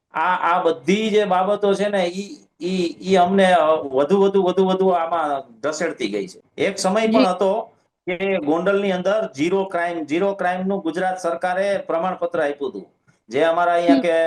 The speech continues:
Speaker 1: અ, સ્વર્ગવાસી જે ભૂતપૂર્વ, જેને હું શહીદ કહીશ, મારા ગોંડલના શહીદ પી એસ આઈ છે ચાવડા, લક્ષ્મણભાઈ ચાવડા કરીને હતા ને, એમને એક વખત, અ, ઝીરો ક્રાઇમ લાવી દીધો હતો ઓગણીસો એંસી પછી. અને બીજું
Speaker 2: હમ.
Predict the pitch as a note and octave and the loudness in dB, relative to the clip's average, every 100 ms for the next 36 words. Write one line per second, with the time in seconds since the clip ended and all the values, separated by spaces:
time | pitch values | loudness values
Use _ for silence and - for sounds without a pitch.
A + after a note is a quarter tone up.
0 | D3+ D3 C#3+ C#3 B2+ D#3+ D#3+ E3 E3+ E3 | 0 -2 -2 -2 -4 -4 -6 -2 -2 -2
1 | E3+ D#3+ E3 C#3 D3+ - E3 D#3+ D#3 C3 | -4 -2 -2 -2 -6 -4 -4 0 2 0
2 | - _ _ - C#3 D#3+ D#3 D3+ D#3 D#3+ | -4 _ _ -6 -2 0 0 0 2 2
3 | D#3 - G#2 - - _ _ _ B2 C3 | 0 -2 -2 -4 -16 _ _ _ -4 -2
4 | C3 D3+ E3+ D#3+ D3 D3+ E3 D#3 D3+ D3+ | 0 0 2 2 0 0 0 0 0 0
5 | D#3+ D#3 D#3+ D#3 D3+ D3+ D3 - C#3 D3+ | 0 0 -2 -2 -4 -4 -4 -4 -2 0
6 | C#3 C#3+ C3+ D#3 D3 C#3+ C#3 C3+ D3 D3+ | 0 0 -4 -4 -2 -2 0 -2 0 -2
7 | D#3 D#3+ F#3 G3+ D3 C#3+ - _ _ B2+ | -4 -4 -2 -2 -2 -6 -10 _ _ -2
8 | D3+ D#3 D#3 D3+ C#3+ C#3+ C#3+ D#3+ A#2+ D#3 | 0 2 4 4 4 2 0 -2 0 0
9 | - D3 C#3+ C3+ B2 B2+ D3+ D3 C#3 D3 | 2 4 4 2 0 0 0 0 -2 -2
10 | C#3 C3 D#3 C3+ A#2+ A#2+ A#2 A2 D3 C3 | 0 0 -2 -4 -6 -4 -4 -2 -2 -2
11 | C#3 C3+ B2 B2+ B2 C3+ B2+ G2+ - _ | -2 -2 -2 -2 -6 -6 -6 -8 -10 _
12 | _ _ _ A2 A#2+ A2 D3 D#3 B2+ - | _ _ _ -4 -2 0 0 2 0 -2